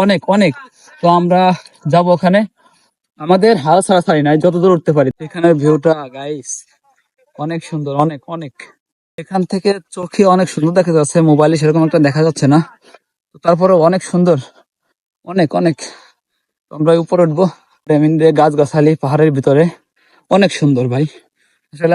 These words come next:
আল্লাহর সৃষ্টি আসলেই সুন্দর। আপনি যদি আসেন, এখান থেকে ঘোরেন, তাহলে বুঝতে পারবেন এই কত সুন্দর জায়গা। তো আমরা যাচ্ছি, আরো উপরে ওঠা লাগবে, অনেক উপরে,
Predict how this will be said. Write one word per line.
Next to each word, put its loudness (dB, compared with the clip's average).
আল্লাহর -10
সৃষ্টি -4
আসলেই 0
সুন্দর। 2
আপনি -6
যদি -4
আসেন, -2
এখান -4
থেকে -4
ঘোরেন, -2
তাহলে -2
বুঝতে -8
পারবেন -8
এই -10
কত -2
সুন্দর -2
জায়গা। 2
তো -6
আমরা 0
যাচ্ছি, -2
আরো 0
উপরে 0
ওঠা 0
লাগবে, 0
অনেক 0
উপরে, 0